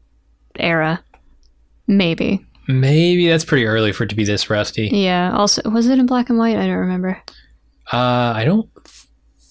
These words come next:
Speaker 2: think it might have been both. It might have been tr-, it might have
Speaker 1: Okay.
Speaker 2: transitioned from black and
Speaker 1: Okay.
Speaker 2: white to color.
Speaker 1: Shit, I wish I could remember.
Speaker 2: Which, yeah.
Speaker 1: I only saw it once is the thing. I think
Speaker 2: Me
Speaker 1: we
Speaker 2: too.
Speaker 1: skipped the teaser the first time we watched the episode.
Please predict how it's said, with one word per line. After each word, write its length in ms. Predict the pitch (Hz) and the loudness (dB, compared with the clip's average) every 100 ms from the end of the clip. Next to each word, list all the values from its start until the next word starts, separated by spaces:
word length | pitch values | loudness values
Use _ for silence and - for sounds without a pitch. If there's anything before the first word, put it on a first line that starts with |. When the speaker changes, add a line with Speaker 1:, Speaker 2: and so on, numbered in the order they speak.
| - | -12
Speaker 2:
think 240 | - 139 160 | -4 -2 0
it 100 | 156 | 0
might 120 | 151 226 | 2 4
have 60 | |
been 120 | 254 185 | 4 4
both. 360 | 127 101 85 143 | 4 2 0 0
It 60 | |
might 120 | 131 | 2
have 80 | 151 | 4
been 120 | 156 131 | 4 2
tr-, 140 | - | 2
it 100 | 196 | 2
might 180 | 147 151 | 4 4
have 40 | |
Speaker 1:
Okay. 100 | 190 123 | 2 2
Speaker 2:
transitioned 460 | 110 104 98 95 | 2 0 -2 -4
from 160 | - 110 | -2 0
black 140 | 101 101 | 2 0
and 40 | |
Speaker 1:
Okay. 80 | 98 | 0
Speaker 2:
white 180 | 101 98 | 0 -2
to 60 | - | -6
color. 440 | - 98 95 - - | -4 -2 -2 -6 -10
Speaker 1:
Shit, 320 | - - 247 226 | -6 -6 -6 -4
I 60 | |
wish 180 | 202 - | -4 -4
I 40 | |
could 120 | 202 196 | -2 0
remember. 260 | 196 202 202 | 2 2 0
Speaker 2:
Which, 240 | - - - | -2 -6 -6
yeah. 600 | 123 110 107 107 107 101 220 | 0 2 2 0 0 -2 0
Speaker 1:
I 100 | 214 | 0
only 140 | 214 | 2
saw 240 | 208 190 | 2 0
it 40 | 175 | 2
once 300 | 170 170 - | 0 -2 -2
is 100 | 180 | -4
the 80 | 175 | -4
thing. 200 | 185 175 | -2 -2
I 60 | |
think 180 | 180 214 | -2 0
Speaker 2:
Me 40 | 226 | 0
Speaker 1:
we 40 | |
Speaker 2:
too. 60 | 208 | -2
Speaker 1:
skipped 240 | - 180 | -2 -2
the 80 | 185 | -2
teaser 340 | 185 185 185 | -2 0 -2
the 160 | 180 185 | -2 -4
first 240 | - 185 | -4 -4
time 140 | 190 190 | -2 -2
we 100 | 190 | -2
watched 240 | 196 - | -2 -2
the 60 | 202 | -4
episode. 480 | 190 - 202 202 | -4 -4 -4 -4